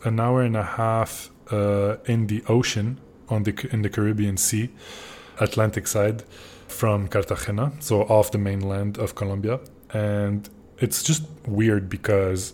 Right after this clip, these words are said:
it's so far away from Colombia. It's actually closer to Nicaragua and, uh, and maybe Costa Rica, but it's, it's far. It's far from Colombia and closer to other countries, like, and it's, it's smack in the middle of the Caribbean, so it's probably closer to Jamaica and, and,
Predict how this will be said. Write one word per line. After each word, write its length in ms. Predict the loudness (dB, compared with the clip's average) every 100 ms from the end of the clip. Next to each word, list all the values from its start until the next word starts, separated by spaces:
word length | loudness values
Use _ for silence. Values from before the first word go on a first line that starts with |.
| -8
it's 160 | -4 0
so 180 | 2 2
far 300 | 4 6 6
away 160 | 4
from 220 | 0 -2
Colombia. 500 | -4 -2 -2 0 0 0
It's 160 | 2 4
actually 240 | 4 2
closer 420 | 0 2 2 2
to 140 | 0 0
Nicaragua 640 | -2 2 2 4 4 2
and, 260 | 0 -2 0
uh, 280 | 2 2 -2 -10 -4
and 160 | -2 0
maybe 180 | 0
Costa 300 | 0 -2 0
Rica, 320 | -2 -2 -6 -10 -16 -18 -18 -18 -20 -20 -14 -2
but 180 | 2 2
it's, 640 | 0 -2 -4 -8 -12 -4
it's 160 | -2 2
far. 300 | 2 2 0
It's 120 | -2
far 160 | 4 6
from 140 | 6
Colombia 300 | 6 6 6
and 80 | 4
closer 260 | 4 2 2
to 140 | 2
other 160 | 2 0
countries, 320 | -2 -2 -2
like, 160 | -4 -6 -16 -12 -2
and 160 | 2
it's, 140 | 2 0
it's 160 | 0
smack 320 | 0 2 2 4
in 60 |
the 60 | 2
middle 200 | 2 0
of 100 | 0
the 80 | -2
Caribbean, 580 | -2 -2 0 2 0
so 300 | 0 -2 -2
it's 120 | -4 -2
probably 320 | 2 2 2
closer 380 | 0 -2 -2 -2
to 140 | -2 -4 -6 -6 -4
Jamaica 560 | -4 -2 -2 -2 0 0
and, 220 | -2 -6
and, 200 | -8 -10